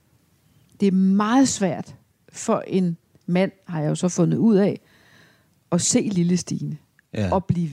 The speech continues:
Speaker 1: ved med at se hende. Det kan godt være, at han skimter hende, men at blive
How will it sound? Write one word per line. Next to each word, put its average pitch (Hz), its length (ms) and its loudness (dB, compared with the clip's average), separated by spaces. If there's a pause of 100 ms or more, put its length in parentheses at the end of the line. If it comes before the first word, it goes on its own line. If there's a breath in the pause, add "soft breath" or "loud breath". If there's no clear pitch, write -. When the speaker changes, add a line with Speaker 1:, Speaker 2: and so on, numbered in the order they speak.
Speaker 1:
ved 302 280 2
med 269 80 0
at - 120 -8
se - 300 -12
hende. 156 180 -8
Det 214 80 -10
kan 214 80 0
godt 262 80 0
være, 269 100 -2
at 262 80 -2
han 208 160 0
skimter 262 420 0
hende, 170 320 0 (520 soft breath)
men 202 220 2
at 175 120 0
blive 165 220 -4